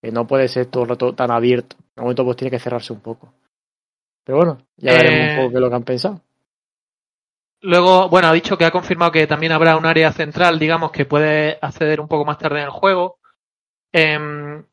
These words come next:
Speaker 2: que a partir de este punto Elden Ring se ramifica y cada uno de estos caminos lleva a las zonas que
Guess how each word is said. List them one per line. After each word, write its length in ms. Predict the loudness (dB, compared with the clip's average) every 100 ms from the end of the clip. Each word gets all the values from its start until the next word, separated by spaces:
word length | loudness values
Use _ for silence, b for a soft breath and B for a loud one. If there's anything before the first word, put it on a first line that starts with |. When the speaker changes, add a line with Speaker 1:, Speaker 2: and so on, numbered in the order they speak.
| _ _ _ _
Speaker 2:
que 80 | -2
a 60 |
partir 240 | 0 0 0
de 40 |
este 140 | -2 -4
punto 340 | -4 2 2
Elden 220 | 4 0
Ring 140 | 0 -4
se 140 | -4
ramifica 520 | -2 -2 -4 -4 0
y 40 | 0
cada 180 | 0 0
uno 100 | -2
de 40 |
estos 180 | -6 -8
caminos 320 | -6 -4 -2
lleva 160 | 0 2
a 40 |
las 120 | 0
zonas 240 | -2 -6 -6
que 640 | -4 -4 -6 -8 -10 -16